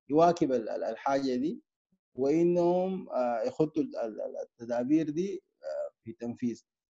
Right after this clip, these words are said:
ان احنا خاطين خطه طويله المدى صراحه، يعني بنتكلم عن انه الخطه بتاعتنا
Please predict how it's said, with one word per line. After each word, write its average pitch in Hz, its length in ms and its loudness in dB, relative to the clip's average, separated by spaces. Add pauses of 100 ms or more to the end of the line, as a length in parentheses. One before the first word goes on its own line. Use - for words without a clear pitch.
(100)
ان 156 140 -2
احنا 220 240 2
خاطين 190 420 4
خطه 196 380 2
طويله 175 460 4
المدى 117 360 -4
صراحه، 95 500 -4
يعني 120 420 -2
بنتكلم 139 600 0
عن 139 140 0
انه 175 400 0
الخطه 170 320 -6
بتاعتنا 170 520 0